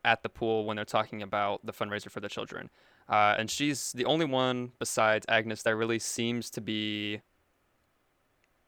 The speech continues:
talking and on Wanda's side. You know, she's, you know,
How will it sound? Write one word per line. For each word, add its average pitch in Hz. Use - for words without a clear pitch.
talking 160
and 117
on 117
Wanda's 135
side. 135
You 113
know, 110
she's, 110
you 107
know, 98